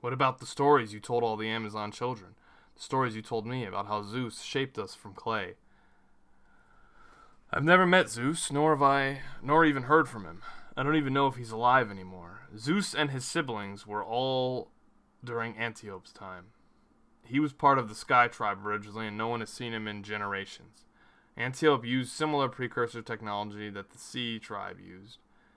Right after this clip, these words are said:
She rewrote every surviving Amazonian's anatomy to be able to give life, without the need of man. It has been part of our genetics ever since, and it's been part of our way of life. These machines were destroyed a long time ago.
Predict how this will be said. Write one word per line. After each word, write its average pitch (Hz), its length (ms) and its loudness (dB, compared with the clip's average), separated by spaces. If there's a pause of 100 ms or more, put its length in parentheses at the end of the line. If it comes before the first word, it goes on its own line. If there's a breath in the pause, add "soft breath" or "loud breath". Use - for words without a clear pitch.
(120 soft breath)
She 139 280 -2
rewrote 131 400 2
every 127 340 2
surviving 107 640 -2
Amazonian's 101 680 -10
anatomy 98 420 -10
to 95 100 -14
be 95 220 -14
able 95 200 -12
to 98 60 -16
give 95 220 -16
life, 90 460 -18 (160)
without 113 440 -4
the 113 80 -8
need 107 240 -6
of 95 100 -10
man. 87 360 -18 (680 soft breath)
It - 60 -8
has 113 140 -6
been 113 120 -10
part 127 240 4
of 117 80 0
our 120 140 2
genetics 110 460 -4
ever 98 160 -8
since, 147 500 -6
and 101 140 -14
it's 98 80 -14
been 98 140 -16
part 110 200 -6
of 104 100 -8
our 104 140 -2
way 101 140 -4
of 95 120 -8
life. 90 380 -16 (840 soft breath)
These 123 200 -6
machines 131 640 -4
were 110 120 -10
destroyed 104 600 -4
a 92 60 -10
long 95 560 -10
time 95 260 -16
ago. 80 340 -18